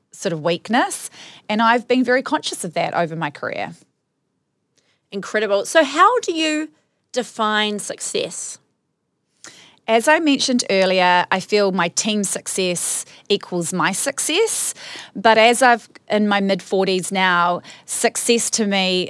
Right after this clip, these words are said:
Speaker 1: has a slightly different take on it. For me, success is, I've got two teenagers, thirteen and fifteen, and that they're happy and healthy, that means that I'm successful.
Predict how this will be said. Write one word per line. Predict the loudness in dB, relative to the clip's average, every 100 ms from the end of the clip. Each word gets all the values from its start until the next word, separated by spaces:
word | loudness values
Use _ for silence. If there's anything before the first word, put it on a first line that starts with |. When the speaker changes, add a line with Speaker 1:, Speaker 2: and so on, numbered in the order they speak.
| -4
Speaker 1:
has | -2 -2
a | -2
slightly | -2 0 0 0 -4
different | -4 -4 -2 -4 -4
take | -2 -2 -2 -4
on | -2
it. | -2 -4
For | -2 0
me, | 2 0
success | -2 -6 -6 -2 -2 -2
is, | -4 -4
I've | -4
got | -4
two | -2 0
teenagers, | 0 0 0 0 -2 -4 -2
thirteen | -4 -2 -4 -4
and | -6 -6
fifteen, | -8 -4 -2 -2 -2 -4 -10 -18 -10 -2
and | 2
that | 2 4
they're | 4 4
happy | 2 0 0 -2
and | 0
healthy, | 0 0 0 0 0 -6 -14 -4
that | 2 2 2 -4
means | -4 -4 -4 -2
that | 0 2
I'm | 2 2 0 -6 -6
successful. | -8 -4 -4 -4 -2 -2